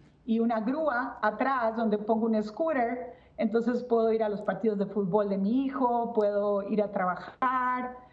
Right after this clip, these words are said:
Pero todo eso ha sido un proceso, ¿no? De ver cómo recupero la libertad, la libertad. Y me emociona, Patricia,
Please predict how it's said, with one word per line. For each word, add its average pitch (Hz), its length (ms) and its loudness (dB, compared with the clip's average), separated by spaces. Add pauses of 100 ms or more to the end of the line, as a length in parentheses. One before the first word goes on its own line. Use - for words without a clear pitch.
(260)
Pero 226 220 2
todo 247 120 0
eso 262 180 0
ha - 40 -2
sido 330 240 -2
un 302 100 -8
proceso, 247 600 0
¿no? 226 260 2
De 220 140 2
ver 220 260 0
cómo 240 220 2
recupero 254 500 0
la 269 140 0
libertad, 196 1000 -2
la 208 140 2
libertad. 190 640 -2 (540)
Y 254 140 2
me 254 100 0
emociona, 285 880 0
Patricia, 262 520 2